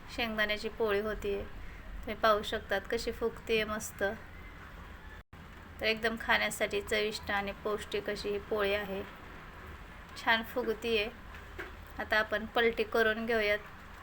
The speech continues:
आणि दोन्ही साईडने व्यवस्थित भाजून घेऊयात. ते दिसते ना तुम्हाला, मस्त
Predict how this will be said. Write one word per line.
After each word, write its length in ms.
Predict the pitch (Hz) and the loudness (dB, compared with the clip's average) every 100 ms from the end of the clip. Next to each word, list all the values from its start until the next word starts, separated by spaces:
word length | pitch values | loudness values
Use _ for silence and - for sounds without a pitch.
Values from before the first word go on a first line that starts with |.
| - - - | -14 -10 0
आणि 180 | 202 220 | 2 4
दोन्ही 380 | 226 226 226 | 4 4 0
साईडने 440 | 233 233 208 202 208 226 - - - - - | 4 6 6 2 -4 -6 -12 -14 -12 -14 2
व्यवस्थित 500 | 233 240 254 233 214 - - - - - - - 220 | 4 6 2 0 0 -2 -12 -14 -12 -12 -10 -6 4
भाजून 500 | 220 208 208 202 214 | 6 6 4 -2 0
घेऊयात. 340 | 226 196 196 - - - - - - - - - - - - - - - - - - - - - - | 2 4 2 -2 -12 -12 -12 -12 -10 -10 -12 -12 -12 -12 -12 -12 -12 -12 -10 -10 -12 -12 -12 -12 -6
ते 140 | 226 214 208 | -4 -4 -4
दिसते 280 | 214 - 240 | -8 2 2
ना 100 | 226 226 | 4 0
तुम्हाला, 300 | 214 208 208 | 0 2 2
मस्त 300 | 226 - | 0 0